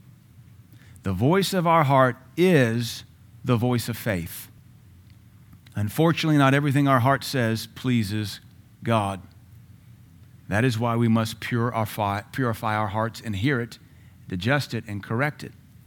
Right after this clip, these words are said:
Psalm fifty-three one, "The fool hath said in his heart, 'There is no God.'" But that's his faith. When the heart says something, that is belief vocalized. "There is no God.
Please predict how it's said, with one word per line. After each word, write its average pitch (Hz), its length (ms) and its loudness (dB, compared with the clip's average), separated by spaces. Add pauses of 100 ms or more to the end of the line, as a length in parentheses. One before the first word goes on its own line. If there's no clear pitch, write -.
(920)
Psalm 147 240 4
fifty-three 143 380 4
one, 143 340 4 (220)
"The 143 120 4
fool 214 420 8
hath 165 200 4
said 180 260 0
in 160 80 4
his 147 140 2
heart, 151 300 2 (180)
'There 143 200 4
is 139 200 2
no 135 160 4
God.'" 113 440 2 (340)
But 117 240 -6
that's 131 240 -4
his 131 160 -6
faith. - 480 -8 (2250)
When 131 200 4
the 139 100 6
heart 190 360 2
says 202 280 -6
something, 120 440 -4
that 147 260 -4
is 135 220 -2
belief 131 720 0 (140)
vocalized. 95 880 -4 (2000)
"There 135 180 6
is 151 140 4
no 170 140 4
God. 143 480 6